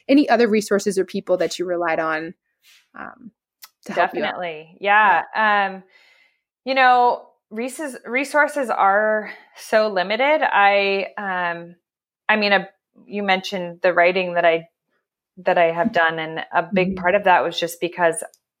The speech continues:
Speaker 2: I was hungry for information and I felt like it was, I wish there was more out there. And so I thought, "Hey, if anyone could benefit from hearing my experience, um, I'll put it out there." <laughs>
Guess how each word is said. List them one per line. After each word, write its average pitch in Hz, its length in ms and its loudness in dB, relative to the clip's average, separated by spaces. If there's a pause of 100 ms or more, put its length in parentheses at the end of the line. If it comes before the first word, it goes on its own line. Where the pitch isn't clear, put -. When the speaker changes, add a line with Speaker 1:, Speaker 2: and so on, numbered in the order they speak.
Speaker 2:
I 170 160 4
was 202 160 -2
hungry 233 360 0
for 240 140 0
information 233 960 -2
and 185 440 0 (500)
I 185 120 0
felt 190 220 2
like 196 220 2
it 139 100 0
was, 185 500 -4
I 196 120 2
wish 196 240 0
there 202 120 4
was 185 200 0
more 180 200 2
out 175 220 2
there. 214 220 4
And 190 200 -6
so 170 140 2
I 165 80 4
thought, 170 320 4 (540)
"Hey, 196 140 2
if 185 140 0 (220)
anyone 180 480 -2
could 175 320 -2 (600)
benefit 175 420 2
from 175 160 0
hearing 170 640 -4
my 160 220 2
experience, 190 960 -4
um, 156 480 -6 (160)
I'll 175 120 -2
put 170 180 -2
it 151 80 0
out 147 180 2
there." 220 320 4
<laughs> 277 420 2